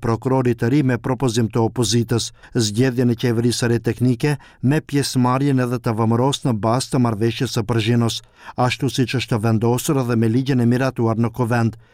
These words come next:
Qeveria e re do të ketë mandat vetëm se për organizimin e zgjedhjeve të parakoshme parlamentare,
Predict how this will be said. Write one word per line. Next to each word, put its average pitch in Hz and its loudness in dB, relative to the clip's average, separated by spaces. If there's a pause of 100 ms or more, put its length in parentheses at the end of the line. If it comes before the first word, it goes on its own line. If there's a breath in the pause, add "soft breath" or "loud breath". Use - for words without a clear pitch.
(260 soft breath)
Qeveria 120 2
e 110 0
re 143 2
do 135 -2
të 120 -4
ketë 131 -2
mandat 117 0
vetëm 131 -2
se 131 -2
për 120 0
organizimin 120 2
e 120 0
zgjedhjeve 117 -2
të 117 -4
parakoshme 120 -2
parlamentare, 117 0